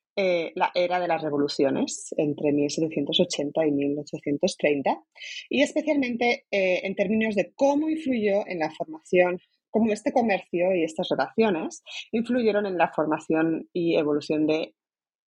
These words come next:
nuevos imperios y también en la desintegración, ¿no?, de viejos imperios. <laughs> Eh, como dices en el artículo, este es un tema que desde el punto de vista empresarial,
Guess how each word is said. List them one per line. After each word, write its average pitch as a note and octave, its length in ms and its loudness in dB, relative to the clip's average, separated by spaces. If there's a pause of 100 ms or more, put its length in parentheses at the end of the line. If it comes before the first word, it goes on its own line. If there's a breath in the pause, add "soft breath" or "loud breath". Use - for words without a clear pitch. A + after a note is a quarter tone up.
nuevos D#4 600 0
imperios C4+ 500 2
y G#3+ 340 -2 (300)
también F#3 300 4
en G#3+ 80 0
la F#3 120 6
desintegración, F3+ 840 0
¿no?, D#4 280 0
de E3 360 4 (280)
viejos F#3+ 460 2
imperios. - 580 2
<laughs> - 280 -6 (800 loud breath)
Eh, G#3 260 0
como C#4 220 2
dices D#4+ 400 0
en C#4 80 2
el B3+ 100 2
artículo, C4 540 0
este D4 160 -2
es A#3+ 60 -6
un C4 120 4
tema B3 240 0
que A#3 80 2
desde F#3+ 160 2
el - 80 -4
punto G#3 240 -2
de A3 40 6
vista A3 200 0
empresarial, F#3+ 920 0